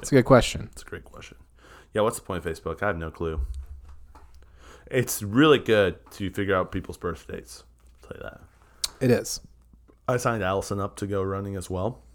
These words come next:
Speaker 1: Oh, cool.
Speaker 2: And I knew when her birthday was. And then I wanted to make sure that I was right. So I went on Facebook and checked it. It was, it was weird. You know what's really weird?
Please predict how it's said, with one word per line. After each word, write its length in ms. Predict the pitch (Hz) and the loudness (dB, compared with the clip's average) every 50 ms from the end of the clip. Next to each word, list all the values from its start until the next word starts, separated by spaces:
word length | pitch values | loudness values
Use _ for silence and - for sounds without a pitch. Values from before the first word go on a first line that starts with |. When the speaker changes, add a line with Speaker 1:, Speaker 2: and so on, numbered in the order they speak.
| - - - - - - | -20 -20 -20 -12 0 6
Speaker 1:
Oh, 220 | 151 180 214 190 | 8 8 8 8
cool. 360 | - - 208 208 185 127 110 - 101 | 8 12 12 12 12 12 8 4 -4
Speaker 2:
And 100 | 104 104 | -6 -4
I 60 | 107 | -2
knew 180 | 120 139 151 147 | 0 0 2 2
when 140 | 127 110 | 2 2
her 60 | 104 95 | 2 0
birthday 420 | 87 101 101 92 - - 92 87 | 2 2 0 0 0 -2 -2 -2
was. 560 | 85 87 90 87 85 85 85 80 - - - - - - - - - - - - - - - - - | 0 0 0 0 0 -2 -4 -6 -10 -14 -18 -20 -20 -20 -20 -20 -20 -20 -20 -20 -18 -18 -18 -14 -10
And 180 | 95 98 98 98 | -8 -6 -4 -4
then 100 | 98 98 | -2 -2
I 60 | 95 | -2
wanted 400 | 95 95 95 95 92 92 90 85 | -4 -4 -4 -4 -4 -4 -4 -4
to 80 | 92 90 | -4 -4
make 240 | 90 92 92 90 | -4 -6 -6 -6
sure 220 | - - - 98 90 | -8 -4 -4 -2 -2
that 100 | 90 87 | -2 -4
I 60 | 82 | -4
was 240 | 80 82 82 - - | -6 -8 -10 -8 -6
right. 200 | 95 90 85 82 | -6 -6 -6 -8
So 140 | - - 90 | -8 -10 -8
I 40 | 90 87 | -6 -6
went 20 | 85 | -8
on 80 | 85 82 - 85 82 | -8 -8 -10 -10 -10
Facebook 200 | - - - - | -10 -12 -14 -14
and 80 | - | -14
checked 260 | - - - - - | -12 -12 -12 -12 -14
it. 80 | - - | -16 -16
It 40 | - | -16
was, 380 | - - - - - - - - - - - - | -16 -16 -18 -18 -18 -18 -18 -18 -20 -20 -20 -18
it 40 | - | -16
was 100 | - 85 | -12 -8
weird. 240 | 90 90 87 85 87 - | -6 -6 -6 -6 -6 -6
You 60 | 110 | -4
know 60 | 113 | -2
what's 160 | 110 98 82 85 | -2 -2 -2 -2
really 220 | 92 92 98 104 | -2 0 0 0
weird? 320 | 110 113 113 117 123 131 | 0 0 -2 -2 -4 -8